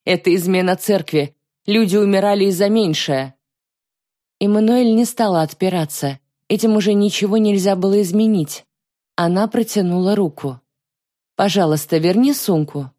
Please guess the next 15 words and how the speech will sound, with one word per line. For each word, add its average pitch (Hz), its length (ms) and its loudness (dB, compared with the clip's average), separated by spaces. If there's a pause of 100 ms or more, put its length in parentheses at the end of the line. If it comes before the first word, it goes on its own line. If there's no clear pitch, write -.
(1000)
Марта 202 300 0
повернулась, 202 760 2
сунула 180 480 0
дневник 180 460 0
обратно 160 400 0
в 156 60 -4
рюкзак 170 480 -2
и 185 120 -4
со 170 180 -4
всей 170 240 -2
силы 208 360 0
швырнула 180 560 0
им 175 300 0
в 160 80 -8
дверь, 170 360 0